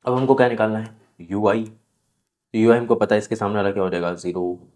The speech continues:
ऊपर माइनस वन, माइनस टू, माइनस थ्री, नीचे आ जाएगा वन, टू, थ्री, फ़ोर। अब finally हमको क्या निकालना है, एफ़आई यूआई। तो एफ़आई यूआई के लिए आप देख सकते हो, थ्री को मल्टीप्लाई करना है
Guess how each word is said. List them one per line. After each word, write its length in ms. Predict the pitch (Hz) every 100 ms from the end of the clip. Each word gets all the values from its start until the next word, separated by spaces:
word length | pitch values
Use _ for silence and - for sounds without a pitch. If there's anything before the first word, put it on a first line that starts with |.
| _ -
ऊपर 200 | 87 92
माइनस 360 | 87 90 90
वन, 180 | 92 87 - _ _ -
माइनस 300 | 80 85 -
टू, 140 | 80 - _ _ _ 85
माइनस 320 | 76 78 -
थ्री, 120 | - _ _ _ _ -
नीचे 180 | 117 131
आ 60 |
जाएगा 240 | 120 120 110
वन, 280 | 92 98 107 - _ _ _ -
टू, 240 | 92 92 - - _
थ्री, 260 | - 85 85 _ _ _
फ़ोर। 300 | - 87 - _ _ _ _ _ _ _ _ _ -
अब 140 | -
finally 360 | - 107 113 127
हमको 180 | 123 120
क्या 120 | 120
निकालना 340 | 113 110 107 104
है, 160 | 107 104 - _ _ _ _ _ _ _ _ -
एफ़आई 480 | 107 107 104 101 101 95
यूआई। 360 | 90 87 73 - _ _ _ _ _ _ -
तो 260 | 151 - _ -
एफ़आई 260 | 110 135 139
यूआई 180 | 139
के 80 | 135
लिए 80 | 131
आप 80 | 127
देख 160 | 123
सकते 220 | - 120 135
हो, 120 | - -
थ्री 220 | 147 160
को 200 | 160 135
मल्टीप्लाई 460 | 127 110 117 117 113
करना 260 | 107 98
है 180 | 110 123